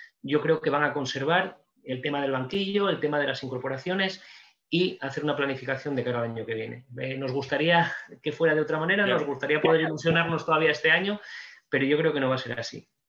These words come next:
Speaker 2: Va a ser complicado, hombre, y salvo que te meta mañana cero cinco el Villarreal y luego el Málaga te meta otros tres o cuatro que digas, "Oye, es que ya es insostenible, si mañana perdemos
Speaker 1: Mm.
Speaker 2: cero dos, en Málaga empate a cero, uno, no sé qué",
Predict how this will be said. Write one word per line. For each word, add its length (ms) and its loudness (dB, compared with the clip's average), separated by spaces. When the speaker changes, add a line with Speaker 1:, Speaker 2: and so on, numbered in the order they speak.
Speaker 2:
Va 60 2
a 20 2
ser 420 6
complicado, 600 0
hombre, 200 -2
y 60 -2
salvo 300 -2
que 80 -6
te 100 -6
meta 220 -4
mañana 360 -2
cero 200 0
cinco 220 -2
el 80 2
Villarreal 420 2
y 60 0
luego 200 0
el 80 0
Málaga 400 0
te 140 -2
meta 180 -4
otros 180 -6
tres 200 -4
o 60 -6
cuatro 260 0
que 80 -2
digas, 260 -2
"Oye, 140 -4
es 100 -8
que 80 -8
ya 300 0
es 120 -8
insostenible, 800 -4
si 400 -4
mañana 320 -2
perdemos 400 0
Speaker 1:
Mm. 240 0
Speaker 2:
cero 220 -6
dos, 340 6
en 80 -2
Málaga 300 0
empate 240 -2
a 40 -4
cero, 500 2
uno, 260 -10
no 280 -12
sé 120 -20
qué", 220 -6